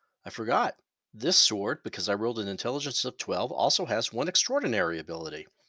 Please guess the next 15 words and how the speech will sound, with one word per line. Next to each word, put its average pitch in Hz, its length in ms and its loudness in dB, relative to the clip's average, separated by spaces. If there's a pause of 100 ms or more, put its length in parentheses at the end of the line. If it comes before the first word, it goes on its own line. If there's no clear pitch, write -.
(360)
All 117 80 0
right, 117 300 6
well, 98 120 -4
let's 120 240 2
roll 131 220 2
it. - 120 -6
It's - 160 -4
on 101 340 -4
the, 101 500 -4 (1000)
it's - 160 -4
a - 40 -8
D 113 120 -2
one 117 140 0
hundred 104 280 -6
roll. - 240 2